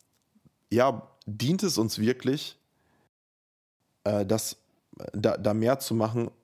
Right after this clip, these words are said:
oder, äh, und mehr zu brauchen oder, oder zu konsumieren oder ni-, oder nicht? Und, ähm, ja, das, das, das sind so, so Fragen, wo, wo ich,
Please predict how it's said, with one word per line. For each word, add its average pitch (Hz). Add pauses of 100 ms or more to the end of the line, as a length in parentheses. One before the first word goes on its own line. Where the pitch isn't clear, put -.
(640)
oder, -
äh, 107
und 107
mehr 110
zu -
brauchen 113
oder, 101
oder 101 (1120)
zu -
konsumieren 117 (800)
oder 104
ni-, 107 (140)
oder 107
nicht? 104
Und, 117 (160)
ähm, 101
ja, 117 (100)
das, 123
das, 127 (120)
das 113
sind 127
so, 120 (400)
so 107
Fragen, 131 (640)
wo, 113 (120)
wo 110
ich, -